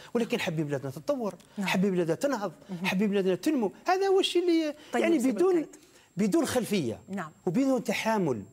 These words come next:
Speaker 1: وبدون كلمة هذه المعارضة ولا هذا معارضة، سي تي position
Speaker 2: هذه
Speaker 1: بوليتيك،
Speaker 2: ط-، طبيعي.
Speaker 1: لا أكثر ولا أقل.
Speaker 2: طبيعي.
Speaker 1: ولكن في نهاية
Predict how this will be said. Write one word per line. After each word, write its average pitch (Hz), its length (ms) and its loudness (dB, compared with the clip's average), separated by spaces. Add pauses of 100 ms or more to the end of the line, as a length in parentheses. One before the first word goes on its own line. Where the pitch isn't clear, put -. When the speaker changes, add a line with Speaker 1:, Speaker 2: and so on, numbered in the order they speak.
(300)
Speaker 1:
وبدون 220 480 0
كلمة 247 360 -2
هذه 233 160 0
المعارضة 220 640 0
ولا 202 120 0
هذا 392 380 -2
معارضة، 285 380 2 (180)
سي - 140 -4
تي 285 140 -2
position 233 500 0
Speaker 2:
هذه 254 60 -8
Speaker 1:
بوليتيك، 139 420 -2
Speaker 2:
ط-، - 40 0
طبيعي. 226 340 0
Speaker 1:
لا 208 40 0
أكثر 277 220 0
ولا 233 240 0
أقل. 135 220 -6
Speaker 2:
طبيعي. - 240 -4
Speaker 1:
ولكن 180 280 0
في 175 120 -2
نهاية 135 200 -8